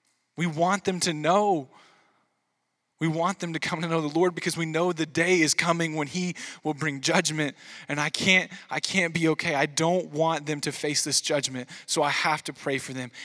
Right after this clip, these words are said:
and I have to preach because the day is coming. That's what we are to do as exiles. Our hope and desire is that all would hear this good news and that all would be saved.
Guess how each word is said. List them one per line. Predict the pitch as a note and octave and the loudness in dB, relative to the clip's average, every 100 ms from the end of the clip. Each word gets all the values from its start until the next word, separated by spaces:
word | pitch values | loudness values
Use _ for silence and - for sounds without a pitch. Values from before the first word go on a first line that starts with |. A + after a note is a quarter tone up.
| - | -6
and | C#3+ | -2
I | B2 | -2
have | - C#3 - | 0 -2 -2
to | C#3 | -8
preach | - C#3 B2+ - | -6 -6 -4 -6
because | C3+ C3+ | -4 -6
the | B2+ | -6
day | B2 B2+ | -6 -4
is | A#2+ A#2+ | -4 -6
coming. | - A2+ A2 A2+ _ _ _ _ _ _ _ _ _ _ _ _ _ _ _ _ _ _ | -6 -10 -12 -14 _ _ _ _ _ _ _ _ _ _ _ _ _ _ _ _ _ _
That's | C3 - | -4 -4
what | C#3+ | -4
we | C3+ | -4
are | C3+ | -4
to | B2+ | -4
do | B2+ B2+ | -4 -2
as | A#2 | -2
exiles. | A#2 - A2 A#2 A#2 A2+ - - _ _ _ _ _ _ _ _ _ _ _ _ _ _ _ _ - | -4 -6 -8 -10 -12 -10 -12 -12 _ _ _ _ _ _ _ _ _ _ _ _ _ _ _ _ -10
Our | - | -6
hope | - D#3+ E3+ - - - | -2 0 0 -2 -14 -12
and | C#3 B2+ | -10 -6
desire | B2 B2 C3+ B2+ A#2 A#2 A#2+ - - - _ _ - _ - | -4 0 2 2 0 -6 -10 -16 -20 -20 _ _ -20 _ -8
is | C3+ | -6
that | C3+ A#2 | -2 -4
all | C3 D3 D3+ C#3+ | 0 2 2 0
would | C#3 | -4
hear | - C#3 B2+ | -6 -6 -6
this | B2 - | -4 -4
good | - B2 | -4 -8
news | A#2+ A#2 A#2 A2 - - - _ | -8 -10 -8 -8 -8 -12 -20 _
and | C3 B2 | -10 -10
that | G#2+ | -8
all | B2+ C#3 C#3 | -4 -2 -2
would | C3 | -4
be | B2+ A#2+ | -4 -4
saved. | - A2+ A2+ G#2 - | -4 -4 -10 -12 -16